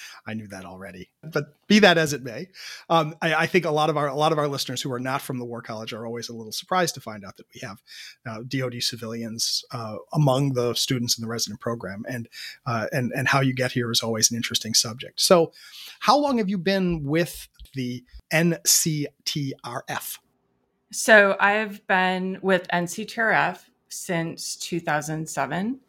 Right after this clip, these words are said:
Speaker 1: Mm-hmm.
Speaker 2: so sixteen years now. And prior to that, I was a contractor for about four and a half years supporting the Air,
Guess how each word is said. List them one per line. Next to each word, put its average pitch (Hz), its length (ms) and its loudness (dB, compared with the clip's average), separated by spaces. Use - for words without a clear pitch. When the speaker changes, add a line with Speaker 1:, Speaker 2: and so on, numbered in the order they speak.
Speaker 1:
Mm-hmm. 123 180 -8
Speaker 2:
so 165 220 -2
sixteen 170 500 0
years 156 280 2
now. 196 380 2
And 165 220 0
prior 170 380 2
to 175 140 -8
that, 160 420 0
I 175 80 2
was 160 140 -2
a 170 60 -2
contractor 156 680 -2
for 156 240 -2
about 151 340 -2
four 190 140 0
and 180 100 0
a - 20 -2
half 165 260 2
years 156 340 -4
supporting 151 640 -4
the 160 340 4
Air, 160 680 2